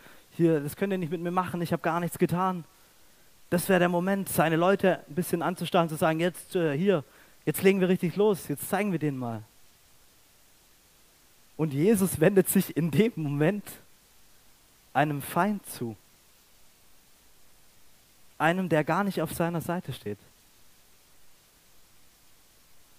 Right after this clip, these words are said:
Und der Jesus kennt, merkt auch wieder, hier ist irgendwie, da, da schimmert sein Charakter durch. Er hat das Herz für die, die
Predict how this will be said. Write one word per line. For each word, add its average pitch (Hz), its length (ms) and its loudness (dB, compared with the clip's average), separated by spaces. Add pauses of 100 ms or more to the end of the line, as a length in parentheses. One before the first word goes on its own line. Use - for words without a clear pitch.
(1400)
Und 190 160 0
der 160 100 6
Jesus 190 300 0
kennt, 214 200 2
merkt 185 220 -2
auch 202 220 -2
wieder, 180 120 2
hier 208 300 4
ist 165 220 -4
irgendwie, 190 540 -2 (520)
da, 147 200 2 (100)
da 160 120 0
schimmert 175 360 -4
sein 165 240 2
Charakter 165 440 -2
durch. 160 300 -2 (1400)
Er 139 140 0
hat 190 120 2
das - 200 -2
Herz 233 280 0
für 165 140 0
die, 143 320 -2 (440)
die 143 280 4